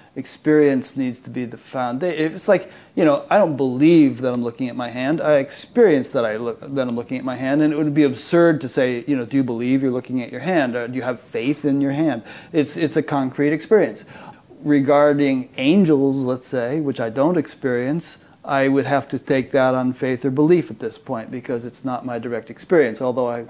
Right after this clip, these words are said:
have many friends for whom it is direct experience. So I think ultimately one should aspire to deepen one's experience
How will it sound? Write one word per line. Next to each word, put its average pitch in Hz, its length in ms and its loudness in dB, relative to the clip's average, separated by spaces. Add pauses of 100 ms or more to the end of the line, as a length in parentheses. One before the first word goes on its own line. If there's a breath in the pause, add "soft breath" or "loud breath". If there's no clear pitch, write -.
have 123 160 -6
many 117 200 -6
friends 120 340 -8
for 123 120 -14
whom 120 180 -8
it 123 80 -4
is 131 180 -2
direct 113 320 -8
experience. 113 500 -10 (360 loud breath)
So 147 380 4
I 139 60 4
think 160 220 2
ultimately 151 400 2
one 131 200 0
should 127 180 -2
aspire 139 680 2
to 127 340 -4
deepen 135 500 2
one's 120 240 -4
experience 139 760 0